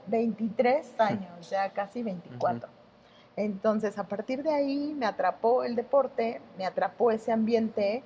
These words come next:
Speaker 1: me atrapó muchísimas acciones que iba viendo conforme pasaban los días.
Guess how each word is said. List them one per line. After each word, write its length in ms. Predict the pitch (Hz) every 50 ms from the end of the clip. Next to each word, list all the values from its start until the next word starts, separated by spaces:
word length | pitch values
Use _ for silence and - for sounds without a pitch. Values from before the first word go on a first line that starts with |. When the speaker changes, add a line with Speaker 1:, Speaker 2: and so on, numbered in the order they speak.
| - - - - - - -
Speaker 1:
me 160 | 220 214 208
atrapó 760 | 196 190 - 190 190 196 - - 226 220 214 214 214 220 226
muchísimas 720 | 220 214 208 202 202 - - 220 - 233 226 220 214 214 -
acciones 480 | 196 196 - - 190 190 196 208 220 -
que 160 | - 185 180
iba 240 | 196 185 196 190 180
viendo 380 | 190 190 185 185 190 190 185 -
conforme 680 | - 175 175 - 180 180 185 190 180 175 170 175 165 - - - - - - -
pasaban 440 | - 190 - - 190 190 196 196
los 200 | 190 185 196 208
días. 340 | 214 254 233 214 214 233 -